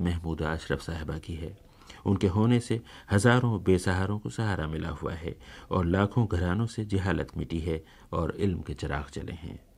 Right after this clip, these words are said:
मैं पहुंचा तो बेगम साहिबा मुलाकातियों के कमरे में बैठी थीं। दो बेहद परेशान हजरात उन्हें अपनी परेशानी से आगाह कर रहे थे और वो धीमे-धीमे लहजे में उन्हें तसल्ली दे रही थीं। जब वो दोनों उठकर चले गए तो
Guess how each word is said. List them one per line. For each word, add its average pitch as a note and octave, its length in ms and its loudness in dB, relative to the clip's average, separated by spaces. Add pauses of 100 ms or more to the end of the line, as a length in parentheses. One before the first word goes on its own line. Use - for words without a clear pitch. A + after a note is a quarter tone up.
(520)
मैं C#3 120 6
पहुंचा C3 340 6
तो C#3 120 2
बेगम G#2 280 4
साहिबा G#2 480 4
मुलाकातियों G2+ 640 0
के F2+ 120 -2
कमरे E2+ 280 -2
में D#2+ 140 -4
बैठी D#2+ 280 -4
थीं। A#2+ 240 -6 (500)
दो C3 280 8
बेहद C3 340 4
परेशान F#2+ 540 0
हजरात E2 420 -2 (400)
उन्हें A2+ 220 4
अपनी G#2 200 -2
परेशानी E2+ 540 0
से - 220 -8
आगाह F2 360 -2
कर E2 160 -8
रहे D#2+ 220 -4
थे A#2+ 200 -10 (500)
और G2 120 2
वो F#2+ 160 4
धीमे-धीमे G#2 640 2
लहजे E2+ 340 2
में E2+ 160 -2 (360)
उन्हें G2 220 2
तसल्ली F#2 440 0
दे D#2 160 -2
रही D#2 220 -4
थीं। - 200 -10 (800)
जब G2 160 4
वो G2 80 2
दोनों G#2+ 300 4
उठकर F#2 220 0
चले F#2 300 0
गए F2+ 160 0
तो E2+ 280 -2